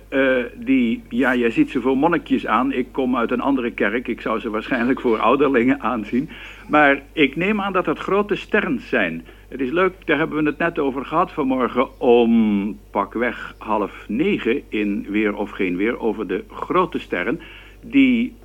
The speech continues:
een tijd lang heel zeldzaam dreigde te worden in Nederland... en die nu weer groeiende kolonies heeft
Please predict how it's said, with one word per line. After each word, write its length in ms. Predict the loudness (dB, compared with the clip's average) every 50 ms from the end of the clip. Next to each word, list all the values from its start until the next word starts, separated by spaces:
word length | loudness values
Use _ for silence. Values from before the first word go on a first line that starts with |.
| -20 -20 -20 -20 -20 -20 -6 0
een 160 | 0 2 4
tijd 260 | 4 2 2 2 2
lang 320 | 4 4 4 4 2 -2 -4 -10
heel 280 | -4 2 4 4 4 4
zeldzaam 560 | 4 2 2 2 0 0 -2 0 0 0 -2
dreigde 440 | 0 0 0 0 -2 -2 -2 -2 -2
te 120 | -2 -2
worden 360 | 0 0 0 0 0 -4 -4
in 280 | -2 -2 -2 -2 -4 -4 -4
Nederland... 680 | -2 -2 -2 0 -2 -2 -2 0 -2 -2 -2 -6 -10
en 240 | -6 -2 0 0 2
die 380 | 2 2 2 0 -2 -2 -2
nu 340 | 0 2 2 4 2 2 0
weer 240 | -2 -2 0 0 0
groeiende 440 | -2 -4 -4 -4 -2 -2 0 -2 -2
kolonies 560 | -2 -2 -4 0 2 2 2 2 0 -2 -4
heeft 400 | -2 0 0 0 0 -4 -12 -18